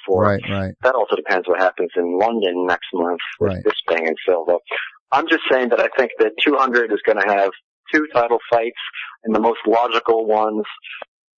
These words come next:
Speaker 1: because featherweight is up in the air. So the, the two most logical belts, in, you know, are, are gonna be bantamweight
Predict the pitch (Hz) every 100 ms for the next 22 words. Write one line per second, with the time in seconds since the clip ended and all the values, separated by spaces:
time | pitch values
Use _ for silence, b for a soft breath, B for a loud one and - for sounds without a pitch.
0 | - 480 _ _ _ - - - 98 -
1 | - - - 117 113 107 107 107 - _
2 | _ _ - 104 92 90 - - 98 95
3 | 92 92 95 95 95 - B B _ -
4 | 104 196 - 220 220 - 196 185 165 123
5 | 127 139 - 131 117 113 - - 135 104
6 | - - - 104 - _ _ - 117 85
7 | - _ _ _ _ _ - 95 90 -
8 | 98 98 95 98 95 - 95 107 139 127
9 | 131 131